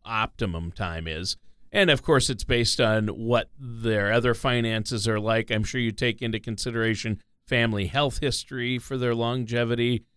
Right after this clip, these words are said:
and their bank account. Like, do they absolutely have to have the money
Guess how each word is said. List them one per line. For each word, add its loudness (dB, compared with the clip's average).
and 6
their 4
bank 2
account. -4
Like, -4
do 4
they 2
absolutely 0
have -2
to -4
have 2
the -4
money -2